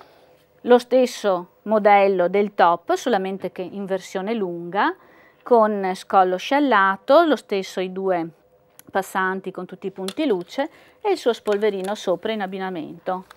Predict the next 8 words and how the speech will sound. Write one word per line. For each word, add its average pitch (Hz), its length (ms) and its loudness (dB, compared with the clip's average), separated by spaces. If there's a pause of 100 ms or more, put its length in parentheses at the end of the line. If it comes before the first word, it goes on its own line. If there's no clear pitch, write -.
Eccolo 190 440 -12
qua. - 140 -18 (760)
Ideale 185 440 -2
se 180 160 -10
avete 175 220 -8
anche 175 180 -10
una 165 120 -10
cerimonia, 226 800 -2